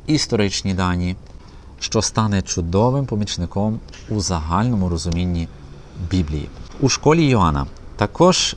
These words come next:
подібна книга із цієї серії є і на інші Євангелія.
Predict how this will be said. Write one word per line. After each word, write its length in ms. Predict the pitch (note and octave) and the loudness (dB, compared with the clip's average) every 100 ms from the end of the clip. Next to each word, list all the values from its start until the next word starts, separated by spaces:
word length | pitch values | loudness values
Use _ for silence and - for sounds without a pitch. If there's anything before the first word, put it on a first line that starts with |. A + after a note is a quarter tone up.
| - - | -8 -2
подібна 420 | A2+ A2+ F#2+ F2 | 0 2 0 0
книга 540 | - A2 A#2+ A#2 D#3+ - | 0 2 2 2 0 -2
із 120 | G#2+ | -2
цієї 360 | - A2 G2+ F#2+ | 0 2 2 2
серії 560 | - G#2 F2 F2 C#3+ F3+ - - | 2 2 2 2 2 0 -6 -2
є 220 | F#2 C#3 | 2 2
і 240 | - A#2 | 2 2
на 140 | A2 G#2+ | 2 2
інші 340 | G#2+ G#2+ - | 0 0 0
Євангелія. 560 | G2 F2 E2+ D#2+ D#2+ | 0 0 0 0 -2